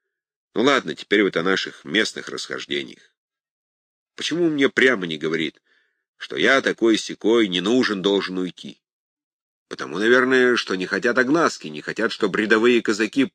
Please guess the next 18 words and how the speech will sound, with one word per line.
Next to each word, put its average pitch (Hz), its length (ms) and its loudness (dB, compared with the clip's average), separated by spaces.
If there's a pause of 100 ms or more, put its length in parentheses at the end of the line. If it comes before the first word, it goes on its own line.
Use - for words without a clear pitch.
после 117 300 2
разбежались 123 680 2
кто - 220 -4
куда. 90 320 -4 (840)
Ну 110 60 -6
что 196 140 -4
же 175 120 2
это 175 160 2
за 156 140 -2
политика? - 640 -6 (680)
Раньше 160 440 2
меня 82 340 -4
отправили 82 640 0
в - 80 -10
Смоленск, 120 720 -2
на 113 140 0
Западный 110 460 0
фронт. 131 540 0